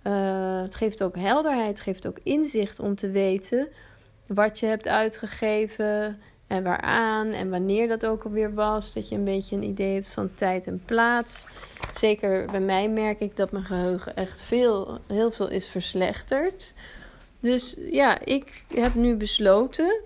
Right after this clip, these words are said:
om, ehm, in ieder geval te beginnen met, eh, met het n-, telefoonnummer van mijn beste vriend uit mijn hoofd te leren. Zodat als ik,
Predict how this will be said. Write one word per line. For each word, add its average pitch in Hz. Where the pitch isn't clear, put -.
om, 254
ehm, 233
in 233
ieder 311
geval 240
te 226
beginnen 269
met, 247
eh, 220
met 226
het 233
n-, 226
telefoonnummer 240
van 220
mijn 214
beste 214
vriend 254
uit 226
mijn 220
hoofd 226
te 233
leren. 220
Zodat 233
als 269
ik, 240